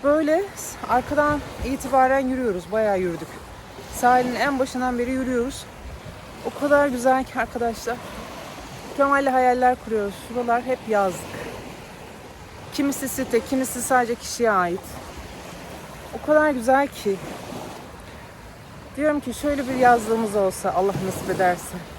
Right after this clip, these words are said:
Herkese nasip etsin. İçinde bize de nasip etsin inşallah. Düşünsene, sabah erkenden kalk, denizine git. Sonra buralar kalabalık olur.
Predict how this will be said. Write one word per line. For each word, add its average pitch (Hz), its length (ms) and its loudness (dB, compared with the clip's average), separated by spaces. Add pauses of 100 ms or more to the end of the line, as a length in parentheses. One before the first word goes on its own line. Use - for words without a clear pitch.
(360)
Herkese 294 440 2
nasip 180 280 -2
etsin. 180 280 -4 (140)
İçinde 233 280 2
bize 202 220 2
de 196 80 6
nasip 170 260 -4
etsin 175 240 -6
inşallah. 165 460 -2 (1400)
Düşünsene, 349 380 0
sabah 311 280 4
erkenden 285 360 2
kalk, 269 280 0
denizine 240 400 2
git. 208 200 -2 (1300)
Sonra 294 200 4
buralar 269 360 6
kalabalık 220 360 6
olur. 156 180 -4